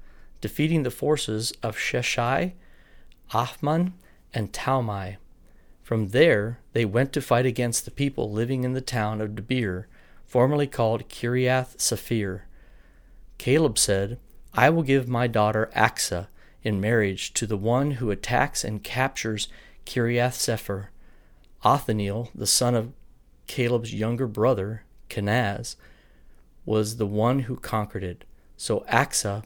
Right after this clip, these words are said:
became Othniel's wife. When Aksa married Othniel, she urged him to ask her father for a field. As she got down off her donkey, Caleb asked her, "What's the matter?" She said, "Let me have another gift.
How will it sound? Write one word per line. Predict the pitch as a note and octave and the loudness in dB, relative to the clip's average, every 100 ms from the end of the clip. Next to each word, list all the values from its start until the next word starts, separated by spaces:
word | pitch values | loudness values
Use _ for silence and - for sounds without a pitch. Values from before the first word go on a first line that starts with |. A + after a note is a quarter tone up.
| - | -8
became | G#2+ - G#2+ G2+ | -6 -2 -2 -2
Othniel's | F#2+ A2 - A#2 A2+ A2+ A#2 | 0 -2 -2 -2 -2 -2 -4
wife. | - F#2+ E2+ - - - - - - - - - | -4 -2 -4 -10 -20 -20 -20 -20 -20 -20 -20 -8
When | - A2 | -2 0
Aksa | - C3 D#3 - G#2+ | 2 2 2 0 0
married | G2+ C#3 D3 - | 4 4 4 2
Othniel, | G#2 G2 - G2+ F#2 F#2+ A#2+ - - - - | -4 -4 -4 -4 -2 -4 -8 -14 -20 -20 -10
she | - A2 - | -6 -6 -2
urged | B2 D#3+ D3+ - | 2 2 2 -2
him | F#2+ F2+ - | -4 -6 -8
to | - - | -8 0
ask | G#2 C3 - | 0 0 -2
her | D#3 | -6
father | - A2 G#2 G2 | 0 0 2 -2
for | - G2+ | -4 -4
a | F#2+ | -4
field. | - A2 F2 G2+ - - - - - - - - | -2 -2 -4 -8 -16 -20 -20 -20 -20 -20 -20 -4
As | - B2 | 2 2
she | - E3+ | 2 0
got | D3+ D3 | 0 0
down | - C#3 C#3 | 0 0 0
off | - G#2+ A#2 | 0 -2 0
her | B2+ | -2
donkey, | A#2+ A#2 A2+ F#2 F2+ - | 0 -2 -4 -8 -8 -10
Caleb | - A#2+ C#3 B2+ | -4 -2 0 -2
asked | - C3+ C3+ - | -2 -2 -2 -4
her, | G2+ E2 F2 - - - - - - - | -2 -2 -4 -16 -20 -20 -20 -20 -20 -2
"What's | F3 - | 0 0
the | - | 0
matter?" | E3 F3+ D3 G2 G2 - - - - | 0 0 -2 -6 -12 -18 -20 -20 -18
She | - - | -8 -2
said, | - D#3+ C#3+ - - | 2 4 2 -2 -6
"Let | D3 F3+ - | -2 -2 0
me | G#3 | -2
have | C#3 A2 | 0 0
another | G#2+ G2+ G#2+ G2+ | 2 2 2 0
gift. | F#2+ F2+ - - | 0 -2 -4 -14